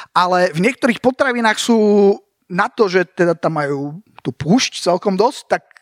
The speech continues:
sa im veľmi darí, dokonca vyvážajú strašne veľa, a,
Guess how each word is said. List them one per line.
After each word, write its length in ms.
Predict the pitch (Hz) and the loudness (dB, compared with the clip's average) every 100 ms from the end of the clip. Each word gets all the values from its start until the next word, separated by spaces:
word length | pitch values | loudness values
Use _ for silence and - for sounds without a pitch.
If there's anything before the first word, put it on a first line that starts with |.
| - _ | -20 _
sa 160 | - 214 | -2 0
im 160 | 202 | 2
veľmi 240 | 220 226 202 | 0 0 0
darí, 240 | 233 247 | 0 2
dokonca 320 | 196 214 180 | 0 -2 -4
vyvážajú 640 | 165 220 320 277 208 190 185 | -2 0 0 0 0 2 0
strašne 400 | - 185 - 180 | 0 -2 -2 -2
veľa, 320 | 175 170 | 0 2
a, 40 | 170 | 0